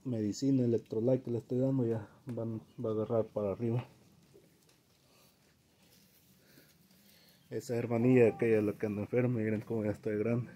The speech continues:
Hola. Y como les digo, Rosy, aquí toda esta agua, esta agua como que está liqueando el techo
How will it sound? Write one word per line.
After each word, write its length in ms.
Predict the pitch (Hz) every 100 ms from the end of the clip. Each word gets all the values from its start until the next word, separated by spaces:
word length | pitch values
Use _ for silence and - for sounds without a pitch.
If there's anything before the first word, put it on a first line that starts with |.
| - - - - - _ _ - - 392 381 - _ - - - _ _ _ _ _ _ _ _ _ _ _
Hola. 380 | 131 127 131 127 - - _ _ _ _ _ _ _ _ _ _ _ _ _ _ _ -
Y 60 | 123
como 320 | - 113 107
les 140 | 101
digo, 320 | 127 143 139
Rosy, 420 | 131 127 - 151 147
aquí 180 | -
toda 220 | - 131 127
esta 320 | 127 127 135
agua, 240 | 139 135 - - - - - - _ -
esta 320 | 117 104 120
agua 220 | 117 120 113
como 280 | 113 104
que 220 | - 107 - - - _ _ _ _ _ _ _ _ _ _ _ -
está 260 | 98 107
liqueando 500 | 104 101 - 117 120
el 120 | 107 -
techo 340 | 120 -